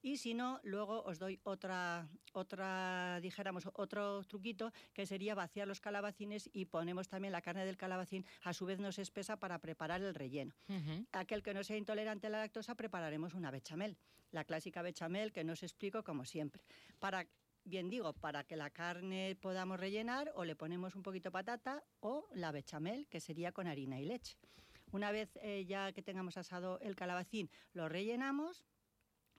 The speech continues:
Speaker 1: con la carne del calabacín vaciada, lo in-, lo, lo ponemos a todos los ingredientes, rellenamos el calabacín y le ponemos queso rallado y a gratinar. Y el que no pueda ponerle queso, pues le pondríamos una almendra molida por encima, que también nos quedaría bonito,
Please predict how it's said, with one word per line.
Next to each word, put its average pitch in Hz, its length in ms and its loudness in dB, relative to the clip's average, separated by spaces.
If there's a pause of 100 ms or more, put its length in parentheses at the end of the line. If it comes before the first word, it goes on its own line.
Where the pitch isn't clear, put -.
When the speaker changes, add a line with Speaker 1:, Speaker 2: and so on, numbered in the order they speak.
Speaker 1:
con 156 180 -2
la 127 100 -2
carne 147 460 0
del 147 120 -2
calabacín 156 560 0
vaciada, 220 460 0
lo 220 100 2
in-, 160 240 2
lo, 151 320 2 (240)
lo 165 140 -2
ponemos 170 380 0
a 151 60 -2
todos 165 220 0
los 185 160 -2
ingredientes, 226 680 0 (220)
rellenamos 208 480 2
el 214 100 0
calabacín 185 640 0
y 277 280 2
le 190 120 2
ponemos 165 400 2
queso 220 340 0
rallado 294 520 2 (520)
y 202 100 2
a 180 60 2
gratinar. 165 560 0
Y 185 120 -2
el 170 80 -2
que 165 100 -2
no 165 140 -2
pueda 190 220 2
ponerle 196 840 0
queso, 254 300 2
pues 226 180 -2
le 185 80 0
pondríamos 175 500 0
una 196 140 2
almendra 165 400 4
molida 151 400 2
por 196 120 -2
encima, 226 540 0 (240)
que 190 100 -6
también 180 280 2
nos 165 100 0
quedaría 170 400 0
bonito, 240 480 0